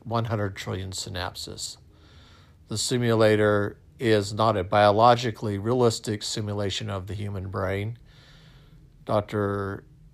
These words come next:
Dharmendra Mokha divided two billion neurons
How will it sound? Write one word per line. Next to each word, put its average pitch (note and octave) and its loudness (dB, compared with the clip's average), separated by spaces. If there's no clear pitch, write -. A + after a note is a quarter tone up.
Dharmendra G#2+ 0
Mokha A2+ 0
divided G#2 0
two C3+ 2
billion A#2+ 4
neurons G#2+ 2